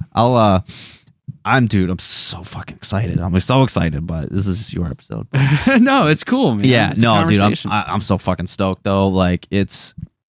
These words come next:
Speaker 1: it's hard to, like, temper expectations 'cause, like, it really is. It's with our first record. I will say that, like, to toot my own horn a little bit, like, it's, it doesn't sound like a debut, dude.
Speaker 2: Yeah.
Speaker 1: Like, it,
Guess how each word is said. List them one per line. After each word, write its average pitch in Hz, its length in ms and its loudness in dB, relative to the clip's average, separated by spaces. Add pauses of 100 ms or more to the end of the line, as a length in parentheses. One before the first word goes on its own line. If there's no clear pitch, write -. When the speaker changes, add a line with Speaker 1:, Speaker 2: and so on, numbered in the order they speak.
(160)
Speaker 1:
it's 131 140 2
hard 120 300 2
to, 110 100 2
like, 98 340 0 (140)
temper 101 320 4
expectations 90 800 0
'cause, 120 160 0
like, 127 120 2
it 143 160 -2
really 147 320 4
is. 123 140 4
It's 107 220 -2
with - 80 -10
our 101 120 0
first 147 360 -2
record. 117 260 -2 (140)
I 147 80 4
will 180 180 4
say 151 360 0 (360)
that, 98 200 2
like, 98 360 2 (440)
to - 100 -12
toot 143 200 2
my 110 140 2
own 110 220 4
horn 110 220 4
a 98 60 2
little 110 180 2
bit, 104 300 0 (320)
like, 95 340 0 (500)
it's, - 240 -4 (240)
it 123 140 0 (120)
doesn't 101 360 -2
sound 87 300 -2
like 80 160 -8
a 120 40 -8
debut, 76 580 -4
dude. 60 160 -8
Speaker 2:
Yeah. 123 240 4
Speaker 1:
Like, 82 260 -2
it, 92 200 -2